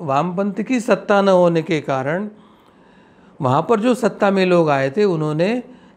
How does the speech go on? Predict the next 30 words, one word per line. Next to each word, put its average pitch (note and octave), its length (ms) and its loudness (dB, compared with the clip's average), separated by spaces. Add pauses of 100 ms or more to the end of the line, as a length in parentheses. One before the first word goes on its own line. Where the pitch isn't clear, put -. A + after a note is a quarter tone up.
छियासी F#3 520 0
हजार F3+ 420 2
जो G#3+ 140 -2
नाजी E3+ 380 0
अपराधियों F3 560 2
को A3+ 200 -2
सज़ा E3+ 360 0
देकर D#3 440 -2 (1300)
उनकी F3 260 0
इस F3+ 100 0
बर्बरता E3 540 2
का G#3+ 160 -4
खंडन F#3 640 0 (200)
उस F3 120 -2
देश D#3+ 300 0
ने F#3+ 120 -2
किया C3+ 280 -4
था। A#2+ 280 -8 (560)
किंतु A3 600 2 (300)
जो G3 140 2
पूर्व G3+ 360 0
जर्मनी G3+ 460 0
थी, F#3+ 480 -10 (480)
जहाँ D#3 260 2
पर G#3 180 0
कम्युनिस्ट F#3 720 -2 (680)
ही B3+ 140 4
शासन G#3 420 0
करता D#3+ 420 0
थे, F#3 340 -2